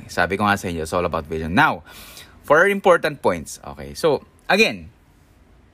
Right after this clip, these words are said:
as a businessman or as an entrepreneur per se, kung an-, or as a person who is pursuing his career, kung saan ka man, lawyer ka ba, or whatever, okay?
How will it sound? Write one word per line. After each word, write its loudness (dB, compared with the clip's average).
as -2
a 0
businessman -2
or 0
as 0
an -2
entrepreneur 0
per -8
se, -18
kung -4
an-, -4
or 0
as -4
a 4
person 2
who 4
is 0
pursuing -2
his -4
career, 0
kung -10
saan -2
ka -4
man, -4
lawyer 0
ka -2
ba, -2
or -8
whatever, 2
okay? -8